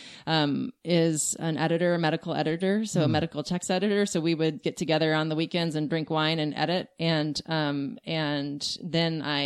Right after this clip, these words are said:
Speaker 1: again, to name the deck, I pulled together a group of women and had a focus group, and we got together, drank more alcohol. <laughs> Like,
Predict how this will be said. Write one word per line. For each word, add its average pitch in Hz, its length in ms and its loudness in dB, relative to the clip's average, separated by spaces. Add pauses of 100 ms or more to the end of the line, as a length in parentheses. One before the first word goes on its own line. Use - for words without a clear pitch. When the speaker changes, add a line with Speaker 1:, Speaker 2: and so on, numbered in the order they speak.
Speaker 1:
again, 156 320 -2
to 156 420 0
name 156 340 0
the 156 80 -2
deck, 160 340 0 (100)
I 147 400 -2 (380)
pulled 175 260 0
together 165 300 2
a 160 40 4
group 165 220 -2
of 156 140 -4
women 160 200 2
and 165 80 0
had 156 140 2
a 156 40 -2
focus 185 360 0
group, 196 300 2
and 156 260 2
we 160 80 0
got 151 180 -2
together, 160 440 0 (120)
drank 147 220 -2
more 160 100 0
alcohol. 202 520 8
<laughs> - 40 0 (640)
Like, 277 720 12